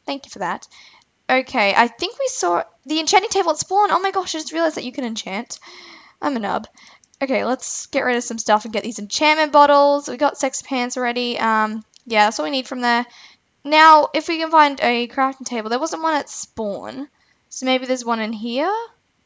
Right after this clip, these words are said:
I don't see. Ah! Ah!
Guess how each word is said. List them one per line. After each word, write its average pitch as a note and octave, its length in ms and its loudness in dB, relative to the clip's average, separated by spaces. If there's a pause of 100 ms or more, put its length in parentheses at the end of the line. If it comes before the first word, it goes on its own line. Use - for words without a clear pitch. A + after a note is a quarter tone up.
(920)
I C#4 80 -2
don't D#4+ 280 -2
see. - 360 -14
Ah! C6+ 160 12 (1000)
Ah! A#2+ 420 12